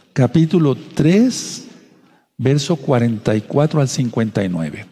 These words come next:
Voy a ir leyendo con calma. Voy a empezar desde el verso cuarenta y cuatro. Primera de Macabeos, primer libro de Macabeos, capítulo tres,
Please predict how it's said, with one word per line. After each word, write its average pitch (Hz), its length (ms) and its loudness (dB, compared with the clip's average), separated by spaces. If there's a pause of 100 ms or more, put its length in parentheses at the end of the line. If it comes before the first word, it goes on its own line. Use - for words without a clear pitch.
(340)
Voy 135 220 4
a - 40 6
ir 185 60 2
leyendo 151 380 4
con 120 220 -2
calma. 170 600 2 (680)
Voy 135 140 2
a 160 40 4
empezar 151 340 2
desde 123 220 2
el 113 40 0
verso 143 500 0 (220)
cuarenta 117 340 0
y 104 40 -2
cuatro. 82 360 -6 (720)
Primera 107 360 -2
de 131 60 2
Macabeos, 160 600 0
primer 143 380 2
libro 147 220 2
de 120 60 2
Macabeos, 143 600 0 (120)
capítulo 110 420 -2
tres, 170 440 0